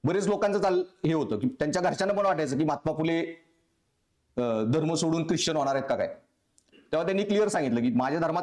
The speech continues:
काही चुकीच्या गोष्टी असतील, ते बदलणे माझं काम आहे, पण पळून जाणे दुसरीकडं, that is not, काय त्याला म्हणतात, माझं काम.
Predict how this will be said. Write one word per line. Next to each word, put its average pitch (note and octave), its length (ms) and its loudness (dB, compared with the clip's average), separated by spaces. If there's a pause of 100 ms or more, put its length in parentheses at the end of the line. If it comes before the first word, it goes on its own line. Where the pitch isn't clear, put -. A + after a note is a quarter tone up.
काही E3 160 0
चुकीच्या F3 320 0
गोष्टी F3 220 0
असतील, D3 520 -2 (180)
ते D#3 60 2
बदलणे C#3+ 640 0
माझं G3+ 240 0
काम E3+ 240 0
आहे, G#3+ 220 0 (520)
पण C#3+ 100 -2
पळून G3+ 440 0
जाणे E3 280 2 (280)
दुसरीकडं, D3 440 0
that A#2 260 -4
is D#3 140 -2
not, D#3 160 2
काय - 100 -10 (560)
त्याला A#2+ 160 -2
म्हणतात, G2 200 -2 (500)
माझं B2 220 0
काम. G#2 180 -4